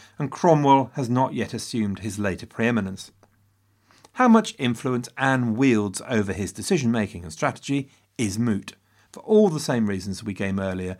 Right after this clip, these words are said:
it's difficult to evaluate. She's not the person actually signing the documents, giving the orders. So, Du Bellai's quote above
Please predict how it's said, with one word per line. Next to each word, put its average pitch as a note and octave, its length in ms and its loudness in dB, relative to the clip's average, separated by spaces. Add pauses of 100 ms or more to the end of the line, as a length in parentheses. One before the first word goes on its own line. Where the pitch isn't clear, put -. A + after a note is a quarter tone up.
(260)
it's C3+ 180 -4
difficult - 540 -6
to A2+ 100 -2
evaluate. A2 580 4 (200)
She's - 180 -8
not F#3 140 -4
the D3+ 80 -10
person D3+ 360 -2
actually C3 340 -8
signing A2+ 440 0
the G#2+ 60 0
documents, G#2+ 480 -4 (220)
giving G2 280 -4
the G2+ 140 0
orders. G#2+ 400 -4 (760)
So, C3 240 4 (300)
Du G#3 120 2
Bellai's C3+ 360 4
quote A2 240 -6
above C#3+ 420 2